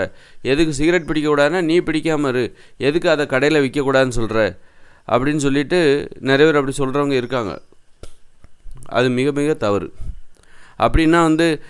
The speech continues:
இப்ப சரி மது அருந்துவது அது ஒரு தனி மனித கட்டுப்பாடு மூலமா தான் அது சாத்தியம், மது இங்க இருக்க தான் செய்யும், நீ தான் குடிக்காம இருக்கணும் அப்படின்னா கஞ்சாவை மட்டும் ஏன் தடை பண்ணி வச்சிருக்கீங்க?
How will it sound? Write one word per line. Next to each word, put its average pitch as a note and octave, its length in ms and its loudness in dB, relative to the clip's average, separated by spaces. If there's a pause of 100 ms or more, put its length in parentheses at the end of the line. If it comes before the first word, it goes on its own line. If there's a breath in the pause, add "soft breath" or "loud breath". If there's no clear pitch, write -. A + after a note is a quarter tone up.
(160 soft breath)
இப்ப C#3+ 260 2
சரி C#3+ 280 2
மது B2+ 280 2
அருந்துவது D3 460 4
அது C#3 160 4
ஒரு C#3 140 4
தனி C3 240 0
மனித D3 300 4
கட்டுப்பாடு B2+ 540 2
மூலமா B2 360 0
தான் B2+ 160 4
அது A#2+ 100 0
சாத்தியம், A2+ 520 0 (340 soft breath)
மது C3+ 280 4
இங்க C#3 240 4
இருக்க C3 240 2
தான் C3+ 200 0
செய்யும், A#2 340 0
நீ A2+ 160 0
தான் D3+ 180 0
குடிக்காம B2+ 380 0
இருக்கணும் A#2+ 300 -2
அப்படின்னா A2+ 320 -2 (360 loud breath)
கஞ்சாவை C#3 380 4
மட்டும் D3+ 220 0
ஏன் C#3+ 180 2
தடை C3 160 2
பண்ணி C3 200 -2
வச்சிருக்கீங்க? A#2 480 -6